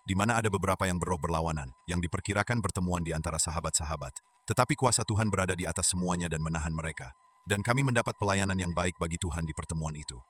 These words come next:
Kami kembali dari Finchcombe ke Nailsworth dan mengadakan pertemuan lain yang sangat berharga di sana, yang didatangi sahabat-sahabat dari beberapa pertemuan di daerah itu, sehingga pertemuannya juga sangat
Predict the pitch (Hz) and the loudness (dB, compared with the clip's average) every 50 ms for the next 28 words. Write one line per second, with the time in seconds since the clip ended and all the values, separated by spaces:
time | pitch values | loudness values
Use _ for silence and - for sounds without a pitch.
0 | _ _ _ _ - - 101 113 - 123 110 107 107 110 104 98 95 92 - - | _ _ _ _ -2 0 0 2 2 4 4 4 4 4 2 0 0 0 -2 0
1 | 104 104 101 - - 104 101 98 - 95 95 95 95 92 - - 90 87 82 - | 0 0 0 2 2 0 0 0 0 0 0 0 0 0 -2 -2 -4 -4 -4 -4
2 | - 87 85 85 90 87 87 82 95 - 98 92 - - - - 87 85 85 85 | -4 -2 -2 0 0 0 0 0 0 0 -2 -2 -2 -4 -4 -4 -2 -2 -2 -2
3 | 85 85 87 87 87 85 80 76 - - 85 85 82 - 85 80 85 87 80 80 | 0 0 0 2 0 0 0 -2 -2 -2 -2 -4 -6 -6 -4 -4 -4 -4 -4 -4
4 | 80 78 - - 82 76 67 64 - - _ - - - 90 92 92 85 87 87 | -4 -4 -4 -4 -4 -6 -8 -10 -14 -16 _ -20 -10 -4 -2 0 0 0 0 0
5 | 87 - 95 92 98 95 - - 80 92 85 87 85 - - 82 80 87 85 95 | 0 0 0 0 0 0 0 -2 -2 -2 -4 0 0 0 0 0 -2 -2 -2 -2
6 | 87 73 85 82 80 80 80 78 85 85 - 90 - - - - 87 85 87 87 | -4 -2 -4 -4 -4 -4 -4 -2 -2 -2 -2 -4 -6 -6 -6 -6 -6 -4 -4 -4
7 | 85 80 80 76 78 78 80 78 - - - - - - - - _ _ _ _ | -4 -6 -6 -6 -6 -6 -6 -8 -10 -12 -14 -16 -16 -16 -20 -20 _ _ _ _
8 | - - - 104 101 110 110 - - - 107 98 98 98 98 98 95 98 87 78 | 0 2 2 4 2 2 2 0 -2 -2 0 2 2 2 2 0 0 0 0 0
9 | 87 - - 90 82 82 | 0 0 0 0 -2 -4